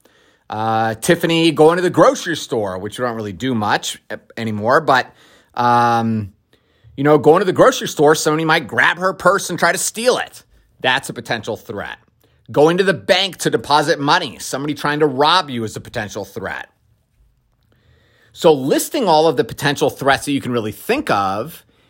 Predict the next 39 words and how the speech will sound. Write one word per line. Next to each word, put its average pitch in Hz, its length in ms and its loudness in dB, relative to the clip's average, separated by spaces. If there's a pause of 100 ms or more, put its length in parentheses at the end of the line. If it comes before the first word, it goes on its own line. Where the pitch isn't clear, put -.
(160)
and 127 280 -4
then 147 420 0
asking 151 460 -2
yourself 147 440 2
the - 80 -4
question, 185 840 -2 (540)
what 143 200 2
would 247 120 -2
you 233 120 0
do? 190 360 0 (720)
What 202 160 4
are 359 60 6
you 254 220 4
allowed 147 640 2
to 123 100 -10
do? 76 340 -14 (840)
You 143 100 -2
know, 151 140 6
what 143 320 4
are, 285 240 -2 (340)
what 226 320 2
would 170 240 4
you 156 140 4
want 135 680 0
to - 140 2
do 117 640 -4 (500)
versus 147 600 2
what 131 160 4
are 131 60 0
you 123 240 -2 (120)
actually 127 520 0
allowed 98 360 -2
to 87 60 -12
do? 73 400 -12 (560)
You 127 100 -2
know, 131 160 4
think 190 380 -2
about 127 300 2
it. 120 280 -6